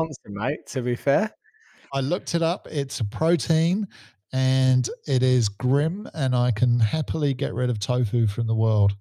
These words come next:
Speaker 2: 'cause, to be honest, there's not any of the, you know, the major proteins that I would get rid of. Um, so, you know,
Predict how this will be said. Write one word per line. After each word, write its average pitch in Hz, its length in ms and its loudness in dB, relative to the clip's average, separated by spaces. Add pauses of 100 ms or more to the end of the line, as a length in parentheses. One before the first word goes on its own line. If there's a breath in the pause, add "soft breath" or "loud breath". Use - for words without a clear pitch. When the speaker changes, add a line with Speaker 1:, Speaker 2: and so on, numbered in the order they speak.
(460 loud breath)
Speaker 2:
'cause, 131 280 0
to - 100 -8
be 147 100 -2
honest, 151 340 0
there's 143 240 -2
not 175 260 -2
any 151 240 -2
of 117 160 -4
the, 127 260 0 (1700 loud breath)
you 143 100 0
know, 127 100 4
the 123 100 2
major 135 440 2
proteins 117 680 2
that 127 160 -4
I 127 180 -6
would 131 160 -4
get 135 160 -4
rid 151 180 -4
of. 107 320 0 (160)
Um, 117 600 2 (1300)
so, - 260 -4
you 139 140 -2
know, 143 240 0